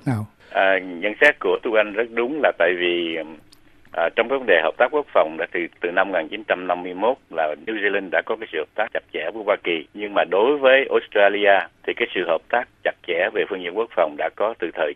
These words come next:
Speaker 2: chiến tranh thứ nhất vào năm một nghìn chín trăm mười bốn, một nghìn chín trăm mười tám. Chúng ta còn nhớ rằng cái trận đánh dữ dội tại Gallipoli của cái chiến đoàn anzac, anzac tức là A N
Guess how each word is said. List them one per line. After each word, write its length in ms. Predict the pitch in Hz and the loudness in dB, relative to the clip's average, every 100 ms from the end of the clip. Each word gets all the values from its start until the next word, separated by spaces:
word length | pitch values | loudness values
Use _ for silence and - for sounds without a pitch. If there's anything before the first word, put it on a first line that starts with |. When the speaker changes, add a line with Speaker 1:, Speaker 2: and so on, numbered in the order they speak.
| - | -8
Speaker 2:
chiến 120 | 82 | -6
tranh 140 | 98 85 | -6 -4
thứ 80 | 104 | -6
nhất 200 | 117 135 - | -6 -10 -6
vào 120 | 78 | -4
năm 140 | 82 90 | -2 -4
một 60 | |
nghìn 120 | 85 69 | -6 -8
chín 200 | 101 - | -8 -4
trăm 260 | 90 82 | -4 -4
mười 160 | 76 69 | -10 -6
bốn, 280 | 87 110 117 | -2 -4 -4
một 80 | 73 | -10
nghìn 200 | 76 71 | -10 -10
chín 140 | 90 | -8
trăm 180 | 90 82 | -8 -6
mười 120 | 71 - | -8 -4
tám. 300 | 87 120 143 _ _ _ - | -2 -2 -8 _ _ _ -10
Chúng 120 | 117 | -4
ta 80 | 110 90 | -2 0
còn 160 | 80 | -2
nhớ 220 | 85 120 120 | 0 -2 0
rằng 240 | 80 73 | -2 -4
cái 100 | 101 - | -6 -4
trận 180 | 80 78 | -4 -2
đánh 180 | 95 85 | -4 -4
dữ 240 | 92 104 117 | -4 -2 2
dội 220 | 80 78 - | 2 0 0
tại 200 | 85 82 | 0 0
Gallipoli 640 | 92 92 92 90 92 95 - - | 0 0 -2 -4 -4 -6 -8 -6
của 180 | 85 85 | -4 -4
cái 100 | 101 | -6
chiến 220 | - 127 | -6 -4
đoàn 200 | 107 76 - | 0 0 0
anzac, 380 | 92 92 120 123 _ _ | -2 -2 -4 -4 _ _
anzac 380 | 98 92 95 120 - - | -2 -2 -2 -4 -4 -10
tức 240 | 120 - | -8 -2
là 320 | 82 73 69 - | 0 0 -4 0
A 120 | 92 92 87 - 90 | 0 0 -4 -4 -2
N 40 | 90 | -2